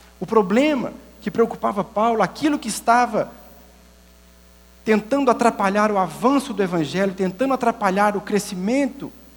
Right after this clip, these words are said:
do reino, não tinha a ver com pessoas, tinha a ver com o diabo e com seus demônios. Se a nossa luta fosse uma luta contra pessoas, certamente aqui no capítulo seis, verso dez, Paulo nos ensinaria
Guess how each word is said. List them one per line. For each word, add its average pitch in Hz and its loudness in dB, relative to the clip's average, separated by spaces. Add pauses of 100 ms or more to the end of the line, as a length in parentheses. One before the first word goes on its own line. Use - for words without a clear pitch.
(280)
do 185 0
reino, 233 0
não 233 -4
tinha 330 -4
a - 4
ver 220 2
com 233 2
pessoas, 208 0 (580)
tinha - -6
a 202 -2
ver 202 -4
com 220 -10
o - -8
diabo 151 -2 (600)
e 165 -8
com 156 -4
seus 147 -6
demônios. 107 -8 (1000)
Se - -6
a - -2
nossa 190 -2
luta 180 -6 (600)
fosse 180 -4
uma 196 0
luta 196 0
contra 190 -4
pessoas, 180 -6
certamente 202 -2
aqui 196 -4
no 202 -4
capítulo 202 -6
seis, 196 -2
verso 185 -6
dez, 175 0
Paulo 185 -4
nos 185 -6
ensinaria 175 0